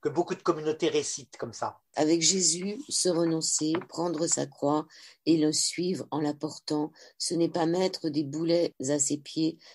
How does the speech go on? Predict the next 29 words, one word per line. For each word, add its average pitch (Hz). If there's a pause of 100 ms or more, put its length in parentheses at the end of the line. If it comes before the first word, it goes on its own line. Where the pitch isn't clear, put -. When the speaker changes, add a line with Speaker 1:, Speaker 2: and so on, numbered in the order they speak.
(160)
Speaker 2:
mais 156
des 147
ailes 160
à 131
son 135
cœur, 147 (280)
de 135
la 139
joie, 131 (120)
du 139
bonheur, 131 (280)
du 139
ciel 135
dans 139
sa 135
vie. 113 (800)
Speaker 1:
Merci 170
beaucoup, 151
Joël. 139
Merci 185
pour -
cette, - (300)
ces 147
merveilleuses 175
questions 185
que 143
vous 151
m'avez 156
posées. 147